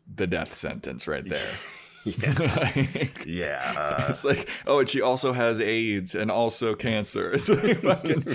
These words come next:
Speaker 2: <laughs>
Speaker 1: what more can you load up on this
Speaker 2: Just
Speaker 1: poor lady?
Speaker 2: Yeah. Broken femur and pneumonia, probably onset because of the bro-, I mean, yeah, it's, it doesn't bode well.
Speaker 1: Yeah. Uh,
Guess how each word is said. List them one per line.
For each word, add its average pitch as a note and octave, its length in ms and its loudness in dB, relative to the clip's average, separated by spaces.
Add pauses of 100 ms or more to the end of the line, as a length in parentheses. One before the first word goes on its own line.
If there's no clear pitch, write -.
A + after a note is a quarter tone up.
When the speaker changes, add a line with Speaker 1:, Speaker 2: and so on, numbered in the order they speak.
Speaker 2:
<laughs> - 120 -10
Speaker 1:
what B2+ 180 4
more B2+ 180 4
can C3+ 220 -2
you A2+ 140 2
load G#2+ 180 4
up A#2 160 0
on A2 80 2
this G#2 140 -2
Speaker 2:
Just - 120 -16
Speaker 1:
poor A#2 200 4
lady? B2+ 420 0 (400)
Speaker 2:
Yeah. C2+ 280 -2 (320)
Broken A2 280 0
femur F2 460 -2
and C#2+ 80 -8
pneumonia, D2+ 680 -8 (760)
probably D#2+ 500 -4
onset D2 520 -6
because C#2 320 -8
of C2+ 80 -12
the C2 80 -14
bro-, D2 200 -10
I F#2 80 -4
mean, D#2+ 260 -4
yeah, C#2+ 200 -6
it's, - 340 -6 (600)
it C#2+ 140 -8
doesn't C2 340 -6
bode B1 220 -8
well. G1+ 280 -18 (420)
Speaker 1:
Yeah. D#2+ 420 -4 (720)
Uh, F#2 640 4